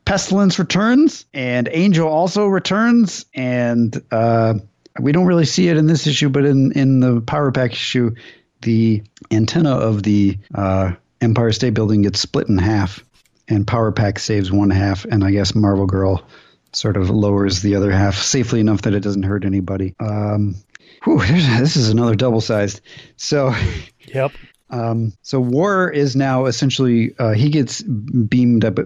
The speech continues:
Speaker 1: back to the ship, as does Angel, uh, to help Apocalypse,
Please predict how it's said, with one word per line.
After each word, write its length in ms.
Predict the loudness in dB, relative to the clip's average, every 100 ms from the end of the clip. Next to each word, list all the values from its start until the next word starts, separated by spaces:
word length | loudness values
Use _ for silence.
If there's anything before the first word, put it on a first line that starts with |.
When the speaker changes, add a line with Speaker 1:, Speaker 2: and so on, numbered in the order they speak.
| -4
Speaker 1:
back 420 | -2 -2 -6 -10
to 180 | -4 -2
the 80 | -2
ship, 400 | 0 -2 -2 -10 _
as 240 | -4 -2 -2
does 320 | 0 0 0
Angel, 500 | 2 2 2 0 -2
uh, 240 | -4 -2 -2
to 280 | -2 0 2
help 320 | 2 0 0 -4
Apocalypse, 800 | -2 -2 0 0 -2 -4 -12